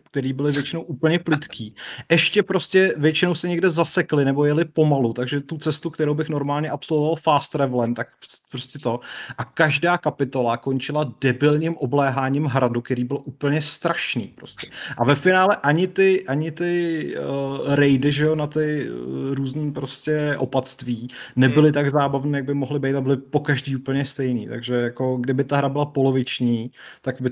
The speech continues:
Speaker 1: se vůbec nic nestalo.
Speaker 2: Jo, no, ty raidy mě bavily ze začátku a pak po nějakém pátém raidu už jsem si říkal, ty vole, je to škoda, protože jako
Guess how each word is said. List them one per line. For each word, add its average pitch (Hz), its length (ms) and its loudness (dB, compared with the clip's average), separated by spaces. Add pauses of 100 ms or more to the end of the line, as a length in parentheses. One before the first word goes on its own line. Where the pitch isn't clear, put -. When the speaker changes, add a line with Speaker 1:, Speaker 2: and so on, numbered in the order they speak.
Speaker 1:
se - 120 -6
vůbec 139 420 2
nic 143 140 -2
nestalo. 127 480 -6 (1080)
Speaker 2:
Jo, 165 160 6
no, 135 100 2
ty 139 120 -2
raidy 143 200 4
mě 147 140 -2
bavily 147 280 2
ze 135 120 -6
začátku 139 600 0
a 139 100 2
pak - 380 -4
po 156 100 -4
nějakém 139 260 0
pátém 143 340 2
raidu 139 280 4
už 131 100 0
jsem 139 160 -4
si - 140 0
říkal, 131 220 -2
ty 135 180 -10
vole, 139 420 -6 (260)
je 156 120 4
to 233 160 6
škoda, 240 340 4
protože 147 360 0
jako 160 380 2